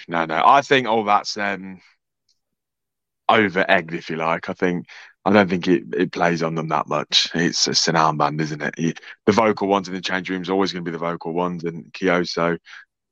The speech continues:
probably was an option. But again, do you wanna put a lone player as a captain, uh, at the start of the season? No, and he's obviously come into that role really well, hasn't he? And I love the man. And, uh, one of my issues and worries is whether Rotherham can recall him. Um,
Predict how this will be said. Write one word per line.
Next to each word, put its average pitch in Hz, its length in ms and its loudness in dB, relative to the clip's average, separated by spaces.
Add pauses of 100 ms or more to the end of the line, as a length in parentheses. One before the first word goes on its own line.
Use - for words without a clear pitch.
(500)
probably 104 260 2
was 113 260 4
an 95 80 -6
option. 113 580 -4
But 101 140 0
again, 98 340 2
do 80 60 -8
you 104 60 0
wanna 101 120 -2
put - 160 -4
a 87 40 -4
lone 98 280 0
player 95 240 2
as 92 140 -2
a - 20 -8
captain, 95 560 -2 (180)
uh, 92 180 0
at 71 60 -2
the - 60 -10
start 95 220 4
of 73 80 -2
the 87 40 -10
season? 95 440 0 (480)
No, 90 260 4
and 78 100 0
he's 87 120 4
obviously 87 260 2
come 87 200 2
into 85 180 2
that 82 160 4
role 82 160 4
really 85 180 4
well, 85 140 4
hasn't 85 160 2
he? 80 60 2
And 80 120 0
I 85 120 4
love 104 340 6
the 92 80 -6
man. 90 300 0 (440)
And, 117 380 4
uh, 123 160 8
one 131 160 4
of 123 40 2
my 120 120 4
issues 110 480 0
and 104 120 -4
worries 107 360 4
is 101 420 0
whether 104 340 2 (200)
Rotherham 101 500 2
can 98 140 -6
recall 101 440 2
him. 71 200 -6 (220)
Um, 85 420 -2